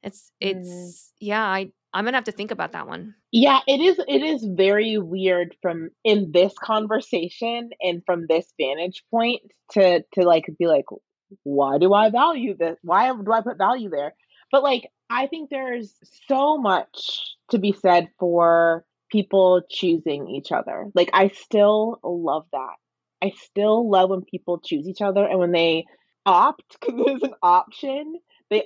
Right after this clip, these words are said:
Speaker 2: opt to go into this commitment together and I get to, like, go party with them. Like, obviously I love that, and I get to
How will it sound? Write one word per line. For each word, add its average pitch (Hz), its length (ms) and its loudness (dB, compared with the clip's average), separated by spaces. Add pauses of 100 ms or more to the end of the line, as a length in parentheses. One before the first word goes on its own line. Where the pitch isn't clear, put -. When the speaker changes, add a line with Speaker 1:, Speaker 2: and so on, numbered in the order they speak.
(120)
Speaker 2:
opt 214 560 0 (140)
to 254 100 -8
go 196 280 0
into 202 340 -6
this 208 200 -6 (120)
commitment 180 580 -10 (320)
together 226 600 -4 (380)
and 196 160 2
I 185 120 2
get 185 220 -2
to, 180 180 0
like, 160 220 -2
go 165 160 -4
party 165 400 -4
with 202 200 -8
them. 226 260 -4
Like, 170 180 -6 (100)
obviously 175 600 -2
I 175 80 0
love 156 300 -6
that, 185 180 -2
and 170 100 -16
I 165 40 -16
get 165 120 -16
to 175 60 -20